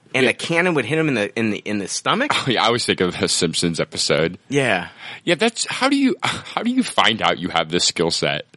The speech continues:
Speaker 1: Right.
Speaker 2: Yeah, I've always wondered. With,
Speaker 1: Yeah.
Speaker 2: with any of it, like cannon to the stomach, swallowing the swords,
Speaker 1: Right.
Speaker 2: sticking the shit through your head or whatever the fuck.
Speaker 1: Oh, yeah, I'm gonna squirt, like, milk out my eyeball.
Speaker 2: Yeah, hey, I wonder if I can do that.
Speaker 1: Or, like, oh, I'm gonna swallow, like, a noodle and have it come out in my mouth, in my
Speaker 2: <laughs>
Speaker 1: nose.
Speaker 2: Exactly.
Speaker 1: And then I'm gonna floss in between.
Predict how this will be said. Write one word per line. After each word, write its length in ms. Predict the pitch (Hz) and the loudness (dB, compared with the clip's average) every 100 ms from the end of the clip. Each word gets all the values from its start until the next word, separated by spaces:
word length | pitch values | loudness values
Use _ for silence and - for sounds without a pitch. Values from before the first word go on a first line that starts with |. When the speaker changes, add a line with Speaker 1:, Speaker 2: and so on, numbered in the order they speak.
| - | -6
Speaker 1:
Right. 400 | 107 104 95 - 110 | 0 2 0 -2 -8
Speaker 2:
Yeah, 140 | - 131 | -2 0
I've 80 | |
always 220 | 139 123 107 | 2 0 2
wondered. 360 | 98 90 87 | 2 4 4
With, 80 | - | 4
Speaker 1:
Yeah. 240 | 254 - | 2 2
Speaker 2:
with 100 | 190 | 2
any 220 | 180 165 131 | 2 2 2
of 120 | 104 | 2
it, 80 | 98 | 0
like 180 | 95 | -2
cannon 340 | - 110 107 104 | -2 0 0 2
to 80 | 104 | 2
the 80 | |
stomach, 500 | 101 - 98 98 98 | 2 2 2 2 2
swallowing 580 | - - 95 107 104 104 | 2 0 2 2 4 4
the 80 | 101 | 4
swords, 640 | 98 - 95 98 98 95 | 4 4 4 4 6 4
Speaker 1:
Right. 320 | 160 233 127 101 | 4 2 2 -2
Speaker 2:
sticking 440 | - - 123 117 | -4 -2 0 2
the 60 | 107 | 2
shit 280 | - 113 - | 2 2 0
through 100 | 98 | 0
your 120 | 101 | 2
head 320 | 98 95 98 | 4 4 6
or 80 | 101 | 6
whatever 260 | 98 98 | 4 4
the 60 | 98 | 2
fuck. 200 | - 98 | 2 2
Speaker 1:
Oh, 20 | |
yeah, 160 | 202 185 | 4 4
I'm 80 | 160 | 4
gonna 100 | 196 | 4
squirt, 440 | - - 190 175 | 2 2 0 0
like, 160 | 151 139 | 0 0
milk 280 | 139 185 165 | 2 2 2
out 140 | 120 | 2
my 180 | 107 113 | 2 0
eyeball. 560 | 127 160 120 95 98 104 | 2 2 4 4 4 4
Speaker 2:
Yeah, 60 | 202 | 4
hey, 140 | 202 | 4
I 40 | |
wonder 200 | 170 170 | 4 4
if 120 | 165 165 | 4 2
I 60 | |
can 140 | 156 160 | 2 2
do 140 | 170 | 2
that. 300 | 123 71 65 | 2 0 0
Speaker 1:
Or, 200 | 160 160 | 2 2
like, 200 | 151 147 - | 2 0 2
oh, 160 | 196 147 | 2 4
I'm 160 | 151 | 4
gonna 160 | 180 147 | 4 2
swallow, 600 | - - 143 143 151 147 | 0 -2 0 2 2 2
like, 180 | 135 120 | 2 0
a 80 | |
noodle 560 | 104 107 127 147 113 107 | 0 0 2 2 2 0
and 100 | 107 | 0
have 140 | 117 | -2
it 80 | 110 | -2
come 200 | - 123 | -2 0
out 180 | 120 113 | 2 2
in 40 | |
my 140 | 107 104 | 2 0
mouth, 420 | 101 117 139 113 | 0 2 2 0
in 80 | 120 | 0
my 140 | 113 | 0
Speaker 2:
<laughs> 20 | |
Speaker 1:
nose. 540 | 107 131 113 76 85 - | 2 4 4 0 -4 -2
Speaker 2:
Exactly. 540 | 214 359 175 165 - | 2 2 2 -2 2
Speaker 1:
And 100 | 147 | 2
then 100 | 139 | 4
I'm 80 | 139 | 2
gonna 140 | 139 110 | 2 0
floss 640 | - 127 127 127 127 131 | 0 2 4 4 2 2
in 80 | 113 | 2
between. 360 | 110 - 143 | 2 2 0